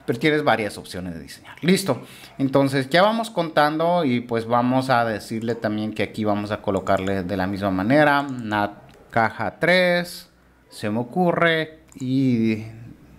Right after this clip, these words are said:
podemos colocarlo, se me ocurre, que es el hilo número dos y que es la del buffer uno, color azul, y también que es ocho. Eso es solo un ejemplo, ¿no? Ya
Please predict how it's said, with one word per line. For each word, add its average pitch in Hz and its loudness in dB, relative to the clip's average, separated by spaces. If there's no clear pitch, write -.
podemos 110 4
colocarlo, 104 0
se 92 -12
me 98 -8
ocurre, 120 -2
que 107 0
es 95 -2
el 98 -2
hilo 95 0
número 90 2
dos 156 2
y 104 -6
que 101 2
es 98 -2
la 90 4
del 90 0
buffer 90 0
uno, 151 4
color 90 -2
azul, 147 2
y 113 -2
también 95 0
que 95 -4
es 85 -6
ocho. - -8
Eso 123 -4
es 131 -6
solo 151 2
un 156 0
ejemplo, 110 -4
¿no? 113 0
Ya 104 0